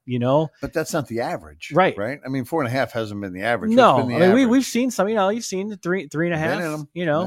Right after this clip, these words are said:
Speaker 2: Yeah.
Speaker 1: you, you've seen 'em. But if, i-, i-, if the pace of play is,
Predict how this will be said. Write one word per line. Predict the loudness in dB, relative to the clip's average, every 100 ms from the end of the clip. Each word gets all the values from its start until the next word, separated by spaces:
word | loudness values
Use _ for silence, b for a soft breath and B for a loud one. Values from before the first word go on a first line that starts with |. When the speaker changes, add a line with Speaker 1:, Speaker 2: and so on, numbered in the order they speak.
| -4
Speaker 2:
Yeah. |
Speaker 1:
you, | -10 -10
you've | -10 -10
seen | -8 -4
'em. | -6 -8 b
But | 2 2
if, | 0
i-, | -4 -6
i-, | -6 -6
if | -8
the | -8
pace | -6 -2 -4 -6
of | -12
play | -2 -2 0
is, | -2 -4